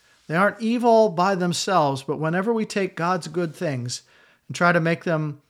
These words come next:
a god, they get twisted into something destructive. Life is meant to revolve around a divine center.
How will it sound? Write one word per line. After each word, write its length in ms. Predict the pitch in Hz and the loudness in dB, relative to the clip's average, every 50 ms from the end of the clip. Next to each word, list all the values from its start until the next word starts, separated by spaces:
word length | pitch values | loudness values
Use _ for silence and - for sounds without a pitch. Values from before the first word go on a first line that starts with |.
| _ _ | _ _
a 100 | - 139 | -8 -6
god, 600 | 131 127 160 185 196 170 135 107 107 113 127 131 - _ _ _ _ _ _ _ - | -2 0 0 2 2 2 0 -2 -4 -6 -8 -10 -12 _ _ _ _ _ _ _ -8
they 220 | 123 139 151 156 | -4 -2 0 0
get 160 | 147 165 156 | 0 -2 -4
twisted 440 | - - 208 202 - - - 143 131 | -4 -4 -2 -2 -2 -2 -4 -4 -4
into 200 | 131 135 135 127 | -4 -4 -4 -6
something 400 | - - 143 135 131 - 135 131 | -6 -6 -8 -8 -8 -6 -6 -6
destructive. 760 | 127 123 - - - 120 117 - - - - - _ _ _ _ _ _ _ _ _ _ _ _ _ _ - | -6 -8 -10 -10 -10 -10 -10 -10 -12 -18 -18 -18 _ _ _ _ _ _ _ _ _ _ _ _ _ _ -4
Life 220 | 135 151 160 - | -2 -2 -2 0
is 140 | 196 165 135 | -2 -2 -2
meant 240 | 170 180 185 180 - | -2 -2 -2 -2 -4
to 80 | 190 | -4
revolve 480 | 175 165 160 139 160 156 165 180 170 180 | -2 -2 0 0 2 2 2 2 0 -2
around 460 | 185 165 160 160 160 160 156 156 170 - | -2 -2 0 0 0 0 -2 -4 -6 -8
a 80 | 180 147 | -10 -8
divine 540 | 131 143 143 131 135 135 135 135 135 135 | -6 -6 -4 -4 -2 -4 -4 -4 -4 -6
center. 500 | 131 - - 143 123 120 - - - - | -6 -6 -6 -8 -8 -10 -10 -14 -16 -18